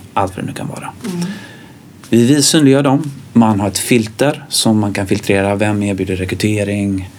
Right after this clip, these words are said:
Speaker 1: Vem erbjuder medarbetarsamtal? Och så vidare.
Speaker 2: Mm.
Speaker 1: Sen kan man jämföra de två.
Speaker 2: Mm.
Speaker 1: Vad är det för betalningsmodell de har? Vad ingår? Och vad är deras affärsvärde?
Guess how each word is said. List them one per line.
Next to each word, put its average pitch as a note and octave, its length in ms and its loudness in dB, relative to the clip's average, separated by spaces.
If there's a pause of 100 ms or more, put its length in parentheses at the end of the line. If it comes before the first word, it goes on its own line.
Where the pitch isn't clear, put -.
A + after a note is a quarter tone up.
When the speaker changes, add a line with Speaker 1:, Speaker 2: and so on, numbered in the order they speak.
Speaker 1:
Vem G#2+ 220 0
erbjuder F#2 720 -2
medarbetarsamtal? F#2+ 920 0
Och B2 140 -2
så - 120 -4
vidare. - 340 -6 (280)
Speaker 2:
Mm. F3 140 -6
Speaker 1:
Sen F#3 140 0
kan F#3+ 100 4
man F#3 100 4
jämföra C#3 540 2
de - 200 -6
två. - 140 -12
Speaker 2:
Mm. - 320 -10 (540)
Speaker 1:
Vad C#3 240 4
är G#2 100 0
det F#2 100 -4
för F#2+ 100 -2
betalningsmodell A2 840 2
de C#3 140 4
har? B2+ 240 0 (160)
Vad A2 160 2
ingår? A2+ 520 2 (580)
Och G#2+ 240 0
vad G2+ 320 0
är G2 140 -4
deras F#2+ 320 -2
affärsvärde? - 600 -4